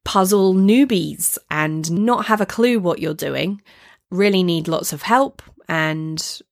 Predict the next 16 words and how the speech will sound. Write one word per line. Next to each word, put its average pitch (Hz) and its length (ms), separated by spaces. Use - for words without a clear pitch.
you 175 100
know, 170 100
get 170 200
all 220 140
the 202 80
wrong 185 180
answers 170 880
and 151 380
just - 260
need 165 360
help - 420
every 156 280
step - 280
of 156 80
the 170 100
way. 196 280